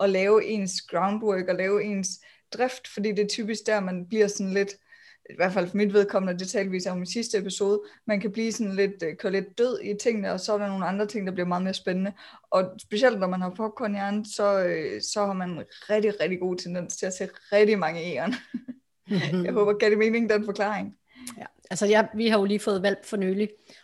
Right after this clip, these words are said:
Speaker 2: og den har så ikke, vi har ikke, øh, fået nogen, fået øje på nogen æren herude, men, øh, den kan gå lige så pænt, og hov, der er en fugl. <laughs> Og så er den ud af et nyt spor. Og det er jo lidt det, der sker, ikke? Og det dræber jo vores kontinuitet. Det er så svært et ord at sige,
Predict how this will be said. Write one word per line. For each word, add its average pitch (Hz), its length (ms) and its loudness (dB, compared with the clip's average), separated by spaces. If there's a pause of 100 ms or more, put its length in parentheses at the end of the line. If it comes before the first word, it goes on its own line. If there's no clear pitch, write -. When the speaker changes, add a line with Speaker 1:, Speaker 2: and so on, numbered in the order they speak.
(140)
Speaker 2:
og 190 80 -4
den 208 120 4
har 208 80 2
så 202 100 2
ikke, 208 200 0
vi 208 80 -2
har 202 140 2
ikke, 196 280 -2
øh, 175 60 -2
fået 190 180 -2
nogen, 196 280 0
fået 185 240 4
øje 180 120 4
på 208 120 -2
nogen 190 220 2
æren 185 220 2
herude, 190 420 4
men, 196 220 2
øh, 185 220 2
den 208 120 0
kan 220 80 -8
gå 254 140 2
lige 247 120 -2
så 240 100 -2
pænt, 240 260 0
og 202 200 2
hov, 247 240 2
der 233 60 4
er 208 40 6
en 208 80 4
fugl. 202 320 4 (640)
<laughs> 208 600 2
Og 226 100 4
så 247 80 2
er 240 40 6
den 240 100 4
ud 240 100 6
af 226 80 8
et 202 60 2
nyt 214 180 2
spor. 160 360 -4 (280)
Og 220 120 6
det - 20 2
er 240 60 10
jo 240 40 6
lidt 254 180 4
det, 254 100 -2
der 233 80 4
sker, - 420 2
ikke? 214 200 0
Og 196 140 -2
det 220 140 4 (420)
dræber 226 300 2
jo 226 180 4
vores 196 440 0
kontinuitet. 185 1400 -2 (120)
Det 185 80 0
er 156 40 -2
så - 200 -4
svært 165 360 -6
et 160 80 -6
ord 147 100 -6
at - 80 -8
sige, 170 220 -2